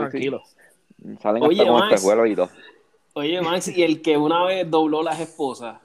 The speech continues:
Speaker 3: cuéntame eso, cuéntame eso.
Speaker 2: Ah, <laughs> ah, che. <laughs> Yo, yo estoy, no, no, no, ni, ni, ni me he arrestado. Yo estoy así, entrando al cuartel y veo un tipo que está, este, swearing, este, hablando malo.
Speaker 3: Ajá.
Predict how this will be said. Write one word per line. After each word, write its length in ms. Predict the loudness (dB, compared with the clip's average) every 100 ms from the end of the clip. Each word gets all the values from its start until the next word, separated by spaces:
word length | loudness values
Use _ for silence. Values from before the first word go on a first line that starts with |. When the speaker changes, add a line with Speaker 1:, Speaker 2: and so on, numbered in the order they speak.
| _
Speaker 3:
cuéntame 460 | -14 -12 -6 -4 -4
eso, 120 | -6
cuéntame 460 | -8 -8 -8 -6 -8
eso. 200 | -12 -18 _ -20
Speaker 2:
Ah, 960 | -14 -10 -6 -4 -2 -2 -2 -4 -8 -12 -14
<laughs> 360 | -12 -14 -16 _ -20 -20 -2 -2 -2 0
ah, 200 | 0 0
che. 300 | -4 -10 -10 -10
<laughs> 400 | -6 -4 -4 -2
Yo, 140 | 0 0
yo 140 | -2 -2
estoy, 480 | 0 -2 -2 -6 -6
no, 140 | -6
no, 100 | -4
no, 140 | -2 -4
ni, 120 | -6
ni, 180 | -10 -10
ni 340 | -12 -16 -12
me 80 | -8
he 20 |
arrestado. 580 | -6 -8 -4 -2 -2 -8 _ _ -10
Yo 120 | -10
estoy 220 | -8 -4
así, 380 | -4 -2 -4 -4
entrando 320 | -8 -10 -10
al 80 | -10
cuartel 380 | -10 -6 -4 -2
y 60 |
veo 100 | -4
un 160 | -8 -8
tipo 200 | -8 -6
que 40 | -8
está, 440 | -10 -10 -8 -8
este, 400 | -10 -8 -4 -4
swearing, 560 | -6 -2 -2 -2 -6 -10
este, 280 | -8 -4 -4
hablando 320 | -4 -8 -6
malo. 300 | -6 -6 -10 -20 -16 -6
Speaker 3:
Ajá. 160 | 0